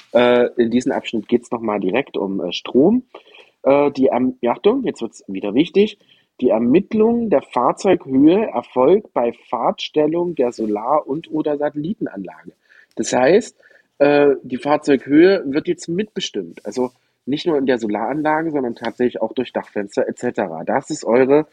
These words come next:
reine Fahrzeughöhe, die jetzt quasi mitgemessen wird und, äh, was auch zum ersten Mal, glaube ich, auch so zum ersten Mal in der tüv-Richtlinie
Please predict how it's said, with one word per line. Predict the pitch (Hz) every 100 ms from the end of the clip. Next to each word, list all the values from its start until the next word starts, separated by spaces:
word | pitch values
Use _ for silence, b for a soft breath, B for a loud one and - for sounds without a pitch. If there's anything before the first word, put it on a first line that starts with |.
| b b _
reine | - 104 120 135 139
Fahrzeughöhe, | - 104 110 - 139 131 139 156 180 190 _ _ _
die | 117 123 151 -
jetzt | 110 127 - -
quasi | 131 127 127
mitgemessen | 127 156 - 160 151 151 147 135
wird | 139 147 _ b b b
und, | 120 123 120 117 123
äh, | 117 117 113 110 _
was | 104 113 - -
auch | 107 139 180 - _ _ _ -
zum | 110
ersten | 107 127 -
Mal, | 101 104
glaube | 139 127 127
ich, | -
auch | 104
so | - 113 131
zum | 123 120
ersten | 104 117 120
Mal | 110 92
in |
der | 101 95
tüv-Richtlinie | - - - - 98 101 110